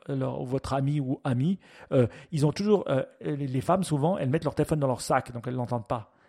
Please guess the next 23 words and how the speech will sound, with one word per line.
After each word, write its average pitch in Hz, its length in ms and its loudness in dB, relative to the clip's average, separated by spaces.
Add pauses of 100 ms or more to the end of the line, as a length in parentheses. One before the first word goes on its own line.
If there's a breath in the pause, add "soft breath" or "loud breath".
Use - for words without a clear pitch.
(120)
Mais 135 120 0
le 135 100 2
bip 180 260 -4
bip, 202 300 -2
je - 60 -12
vous 143 100 -2
promets 160 280 0
qu'elles 139 180 -2
l'entendent. 113 500 -6
Après, 170 420 4
il 180 120 -4
faut 135 180 4 (240 loud breath)
que 131 80 -8
vous 123 60 -2
soyez 127 320 0
OK, 156 240 0
que 139 80 -8
votre 123 200 -4
femme 139 200 2
sache 123 240 -4
où - 20 -4
vous 120 180 -4
êtes. 135 220 -2